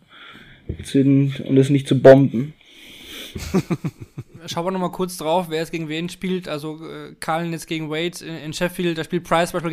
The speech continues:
Speaker 3: gegen Anderson, muss er eigentlich, muss er eigentlich gewinnen. Wright gegen Van Gerven sehe ich eher nicht so. Dann Wright dann noch mal gegen, also Wright auch noch mal gegen Wade in der ersten Runde in London dann. Schwierige Auftaktlose. Und dann hat man in Newcastle ja noch mal die Sache, dass jetzt eins gegen acht spielt, vier gegen fünf. Das macht natürlich noch mal echt spannend hinten raus, ne?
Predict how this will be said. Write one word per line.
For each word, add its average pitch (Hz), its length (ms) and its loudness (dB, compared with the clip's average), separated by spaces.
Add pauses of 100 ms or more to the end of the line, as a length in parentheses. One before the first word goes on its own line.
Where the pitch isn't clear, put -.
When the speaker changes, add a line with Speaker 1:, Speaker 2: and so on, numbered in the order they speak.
Speaker 3:
gegen 143 80 -4
Anderson, 175 320 0
muss 175 140 0
er 160 60 0
eigentlich, 165 440 -6 (340)
muss 180 120 -4
er 175 80 2
eigentlich 180 220 -2
gewinnen. 185 460 0
Wright 175 200 4
gegen 175 180 -2
Van 170 100 0
Gerven 180 460 0
sehe 175 100 -2
ich 175 140 -4
eher 165 120 -2
nicht 185 180 -2
so. 214 320 0 (480)
Dann 170 200 2
Wright 190 320 8
dann 196 120 6
noch 185 100 4
mal 185 160 4
gegen, 180 220 2
also 170 320 -2
Wright 175 300 0
auch 170 60 -6
noch 180 80 0
mal 180 100 2
gegen 165 200 -2
Wade 190 260 2
in 202 60 0
der 190 80 0
ersten 190 200 -4
Runde 185 380 0
in 165 140 -4
London 208 400 0
dann. 220 360 0 (1200)
Schwierige 196 420 2
Auftaktlose. 208 600 -2
Und 180 140 -2
dann 190 100 4
hat 190 160 2
man 196 180 0
in 196 60 -2
Newcastle 208 460 0
ja 196 80 -4
noch 190 100 -4
mal 196 400 0
die 196 80 -8
Sache, 196 240 -2
dass 185 180 -6
jetzt 185 160 -6
eins 185 260 -6
gegen 175 200 -8
acht 202 280 -6
spielt, 196 340 -8
vier 196 180 -8
gegen 175 240 -4
fünf. 226 280 -2
Das 185 180 -6
macht 202 220 -12
natürlich 202 320 -8
noch 208 80 -8
mal 196 180 -8
echt 185 160 -12
spannend 135 380 -12
hinten 151 200 -16
raus, 139 300 -12
ne? 180 160 -8